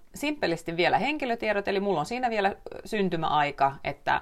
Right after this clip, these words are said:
saa sen iän siitä vielä katsottua, jos se kiinnostaa. Ja sen jälkeen tulee opinnot, eli mä oon listannut siinä, että missä mä oon opiskellut, eli mulla on täällä Yrköshögskolan Novia, kun mä oon yhteisöpedagogi, ja sitten myöskin Åbo Akademiin valtiotieteet,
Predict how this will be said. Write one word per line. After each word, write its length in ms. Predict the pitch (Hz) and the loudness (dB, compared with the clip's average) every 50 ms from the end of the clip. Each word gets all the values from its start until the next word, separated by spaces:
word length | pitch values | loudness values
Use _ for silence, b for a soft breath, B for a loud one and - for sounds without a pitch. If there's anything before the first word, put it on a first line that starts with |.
| - - | -4 -8
saa 200 | - - 156 151 | 0 4 4 4
sen 180 | 151 147 139 - | 4 0 -4 -2
iän 280 | 151 151 143 139 135 | -2 0 0 0 0
siitä 360 | 131 - 120 123 127 - - - | -2 -4 -4 -4 -2 -4 -4 0
vielä 200 | 113 117 - - | 0 0 0 0
katsottua, 500 | - - - - - - - - - 53 | 0 -2 -2 -2 -6 -14 -10 -8 -8 -6
jos 180 | - - - | -6 -8 -10
se 80 | - - | -10 -10
kiinnostaa. 680 | - 65 62 65 - 175 - - - - 73 185 185 - - - B B B B B B B B B B - 147 | -10 -8 -8 -6 -6 -8 -8 -4 -2 -2 -2 -2 -4 -8 -18 -20 B B B B B B B B B B -12 -2
Ja 480 | 165 175 170 170 165 165 160 160 - - - - - - - - - - | 2 6 8 8 8 10 8 8 6 4 -6 -18 -20 -20 -20 -20 -18 -16
sen 200 | - - 302 302 | -4 -2 -2 2
jälkeen 300 | 294 214 196 - 156 147 | 2 2 2 2 -2 -4
tulee 220 | 160 143 131 135 - | -2 0 0 0 2
opinnot, 600 | - 214 - - 208 302 - 349 - - - - - - | 0 -2 0 0 -4 -2 0 -2 -2 -4 -6 -14 -10 -6
eli 120 | 170 165 | -4 0
mä 120 | 175 165 | 2 2
oon 80 | 160 165 | 2 2
listannut 420 | 180 170 - - 160 151 147 147 - | 2 0 0 -2 -4 -2 -2 -4 -8
siinä, 380 | - - 170 160 151 147 151 | -6 -4 -2 -2 0 0 -2
että 140 | 156 - 160 | -2 -2 -4
missä 200 | 165 170 - 156 | -6 -6 -6 -4
mä 60 | 139 | -4
oon 80 | 135 147 | -2 -2
opiskellut, 520 | 170 185 - 262 254 - 285 277 262 247 | -2 -2 -2 -6 -6 -4 -4 -2 0 0
eli 80 | 208 190 | 0 2
mulla 220 | 185 180 170 165 | 2 2 0 0
on 100 | 156 151 | -2 0
täällä 240 | 151 151 147 147 139 | 0 2 2 2 2
Yrköshögskolan 880 | 131 143 143 - 139 135 - 139 - - - - - - 131 135 135 143 | 0 -2 -4 -6 -8 -8 -8 -10 -10 -10 -12 -8 -4 -4 -4 -4 -4 -2
Novia, 480 | 180 220 240 247 240 254 262 269 269 262 - - | -2 -2 -2 -2 -2 -2 -2 -2 -2 -4 -8 -14
kun 100 | - 139 | -10 -6
mä 80 | 139 - | -6 -6
oon 120 | - - - - - - - - | -6 -8 -12 -18 -20 -18 -8 -4
yhteisöpedagogi, 920 | 170 185 - 262 262 - 269 - 269 254 262 254 262 269 262 277 262 - - | -4 -2 -2 -4 -6 -6 -6 -6 -4 -2 -2 -2 -2 -4 -6 -6 -8 -8 -8
ja 100 | 277 254 | -8 -6
sitten 300 | 247 262 254 - 226 226 | -4 -6 -4 0 -2 0
myöskin 340 | 220 208 208 202 202 - - | 0 0 -2 -2 -2 -6 -2
Åbo 260 | - 175 170 165 170 165 | 0 0 0 2 0 -2
Akademiin 500 | 165 - 175 165 156 139 139 135 131 - | 0 -2 -4 -4 -2 -4 -2 -4 -2 0
valtiotieteet, 840 | 113 120 131 - - - - - - - - - - - - - | 0 0 0 -2 -6 -6 -4 -4 -4 -4 -2 -2 -4 -4 -4 -6